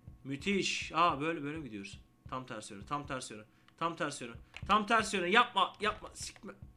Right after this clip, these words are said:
siktirtme belanı. Gel bakayım böyle. Şöyle yapıyoruz. Hadi. Yardır. Yardır. İleriye doğru. İleriye doğru kardeşim. İleriye doğru. İyi gidiyorsun. Aferin, kafanı vuracağım. Mal. Abi, çıldıracağım.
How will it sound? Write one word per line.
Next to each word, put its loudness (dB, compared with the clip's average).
siktirtme -2
belanı. -2
Gel -8
bakayım -18
böyle. -20
Şöyle 0
yapıyoruz. -8
Hadi. -10
Yardır. 6
Yardır. 4
İleriye 6
doğru. 2
İleriye 10
doğru 6
kardeşim. 2
İleriye 12
doğru. 4
İyi 6
gidiyorsun. 4
Aferin, 10
kafanı 8
vuracağım. 6
Mal. 12
Abi, -20
çıldıracağım. -4